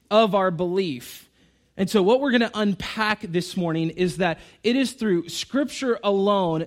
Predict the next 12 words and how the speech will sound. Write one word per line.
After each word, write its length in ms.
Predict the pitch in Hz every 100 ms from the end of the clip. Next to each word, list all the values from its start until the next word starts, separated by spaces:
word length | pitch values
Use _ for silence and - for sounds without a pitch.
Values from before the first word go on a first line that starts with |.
| 165
that 240 | 190 175
God 260 | 175 196 160
reveals 640 | 175 135 135 214 285 240
our 160 | 226 202
salvation 680 | - 190 165 175 175 165 123 - -
and 260 | 175 165 147
brings 500 | 156 190 254 254 185
us 320 | 185 175 - -
into, 480 | 196 220 226 - -
and 120 | 180
directs 480 | 175 175 247 - -
us 340 | 143 147 -